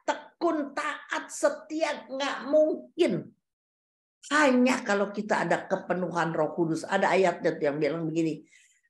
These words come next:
"Tubuh kita adalah bait Allah. Allah akan membinasakan orang yang mau membinasakan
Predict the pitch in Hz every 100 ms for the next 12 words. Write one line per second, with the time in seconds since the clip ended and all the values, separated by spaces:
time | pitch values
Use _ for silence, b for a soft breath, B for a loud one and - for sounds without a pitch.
0 | _ 269 208 214 214 208 - 240 240 190
1 | 185 185 180 156 160 170 - 156 156 143
2 | 131 - - _ _ _ _ _ _ _
3 | _ _ _ 214 233 240 285 - 220 214
4 | 202 202 190 180 165 175 175 160 165 -
5 | 160 - - _ 170 240 277 - _ _
6 | _ _ 247 247 254 277 226 202 185 190
7 | 185 190 180 175 165 165 151 156 143 139
8 | 139 135 139